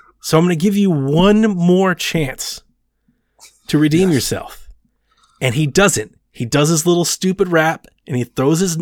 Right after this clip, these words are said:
Speaker 1: his, his sack of peanuts or whatever at Bray. And we transition.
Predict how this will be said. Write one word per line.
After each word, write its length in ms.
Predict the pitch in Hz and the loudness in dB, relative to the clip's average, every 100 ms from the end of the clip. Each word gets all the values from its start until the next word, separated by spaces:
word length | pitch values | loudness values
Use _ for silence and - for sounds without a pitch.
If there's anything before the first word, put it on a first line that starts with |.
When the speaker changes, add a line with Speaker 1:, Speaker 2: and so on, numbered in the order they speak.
| - | -4
Speaker 1:
his, 300 | 143 156 139 | -4 -4 -4
his 280 | 147 143 127 _ | -4 -4 -8 _
sack 440 | - 151 151 156 | -6 -2 -2 -2
of 240 | 160 143 - _ _ | -4 -4 -12 _ _
peanuts 460 | - 180 156 139 - | -6 -2 0 0 -2
or 60 | 131 | -2
whatever 340 | 127 123 123 | 0 0 -2
at 140 | 117 | -2
Bray. 340 | 113 104 107 113 - - - _ _ - _ | -4 -6 -8 -14 -20 -20 -20 _ _ -20 _
And 140 | 117 120 | -8 -6
we 80 | |
transition. 680 | - 160 165 165 254 101 87 | -4 -2 0 0 0 -2 -6